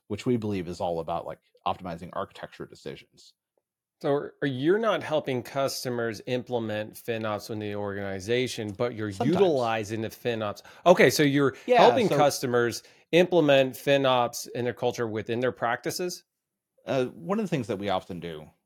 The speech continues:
Speaker 1: um, and this is sort of a newer service for us that we, <laughs> we, we sort of only give to our most, our very large customers.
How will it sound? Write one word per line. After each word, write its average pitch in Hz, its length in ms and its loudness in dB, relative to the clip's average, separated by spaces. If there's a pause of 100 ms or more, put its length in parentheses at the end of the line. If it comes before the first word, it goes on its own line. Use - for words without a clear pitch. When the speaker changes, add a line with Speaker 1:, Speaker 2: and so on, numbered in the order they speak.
(120)
Speaker 1:
um, 82 320 -10 (140)
and 135 100 -6
this 156 160 -10
is 156 80 -14
sort 151 140 -4
of 101 60 -6
a 98 40 -6
newer 92 320 -8
service 90 360 -8
for 87 200 -8
us - 460 -14
that 95 240 -6
we, 85 260 -8 (240)
<laughs> - 260 -6
we, 107 180 -2 (120)
we 117 80 -4
sort 170 200 2
of 120 100 4
only 117 180 -2
give 92 280 -4
to 101 100 -6
our 82 240 -6 (560)
most, 107 720 -6 (760)
our 247 160 4
very 113 380 -2
large 90 440 -4
customers. - 500 -20